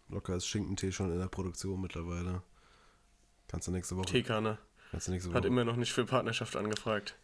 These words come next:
Speaker 1: Ja.
Speaker 2: Die Pisser.
Speaker 1: Was ist denn da los, ey? Frech.
Speaker 2: Ist so, Junge.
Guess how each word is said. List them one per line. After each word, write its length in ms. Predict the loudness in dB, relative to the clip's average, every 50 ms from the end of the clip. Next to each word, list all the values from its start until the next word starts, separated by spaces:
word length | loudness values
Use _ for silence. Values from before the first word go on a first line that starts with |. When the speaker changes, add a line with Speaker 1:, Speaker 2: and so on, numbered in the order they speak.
| -18 -12
Speaker 1:
Ja. 260 | -8 -6 -4 -4 -2 -4
Speaker 2:
Die 60 | -4
Pisser. 460 | -4 -4 -4 0 0 2 0 0 -2 -8 -14 -20 -20 -20 -14 -10
Speaker 1:
Was 100 | -8 -6
ist 20 |
denn 60 | -4
da 80 | -2 -2
los, 280 | 0 0 0 0 0 -2
ey? 320 | -2 -4 -4 -4 -4 -6 -8 -12 -18 -20 -20 -20 -20 _ -20 -20 -18 -18 -18 -18 -20 -20 -20 -20 -20 _ _ _ _ _ _ _
Frech. 520 | -12 -10 -4 0 0 2 2 0 -2 -4 -6 -12 -20 -20 -20 -20 -20 -16 -12 -10 -8 -8 -10 -12 -14 -18 -14 -12 -10 -10 -10 -12 -4 0
Speaker 2:
Ist 220 | 2 2 2 2
so, 180 | 2 2 2 4
Junge. 380 | 4 4 4 4 2 2 2 0